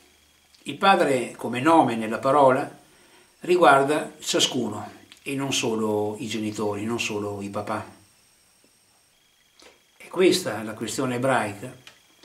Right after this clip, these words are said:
quella del nome e della nominazione. Il nome non è nome, né nome del padre,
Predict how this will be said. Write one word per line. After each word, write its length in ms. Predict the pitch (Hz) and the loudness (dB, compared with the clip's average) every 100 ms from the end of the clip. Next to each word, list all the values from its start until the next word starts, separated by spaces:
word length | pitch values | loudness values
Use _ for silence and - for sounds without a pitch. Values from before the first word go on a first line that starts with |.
| - _ | -20 _
quella 260 | - 151 143 | -2 2 2
del 200 | 131 131 | 2 2
nome 500 | 139 131 143 175 156 | 2 2 2 0 -2
e 100 | 131 | 0
della 260 | 139 147 | 2 2
nominazione. 960 | 147 151 160 156 - 196 151 104 - - _ _ _ _ _ _ - - _ _ _ | 2 4 6 4 6 6 4 2 -8 -18 _ _ _ _ _ _ -20 -20 _ _ _
Il 180 | - 160 | -12 -6
nome 580 | 165 135 113 135 180 - _ _ _ _ _ _ _ _ _ _ _ _ _ _ _ | 0 0 0 -4 -6 -12 _ _ _ _ _ _ _ _ _ _ _ _ _ _ _
non 200 | 147 147 | -8 -4
è 80 | 190 | 0
nome, 580 | 165 175 147 104 - - - _ _ | 2 4 4 0 -10 -18 -20 _ _
né 360 | - 131 147 196 | -12 -6 0 2
nome 300 | 170 170 175 | 2 4 4
del 160 | 156 - | 2 2
padre, 520 | 180 143 101 98 | 2 2 0 -8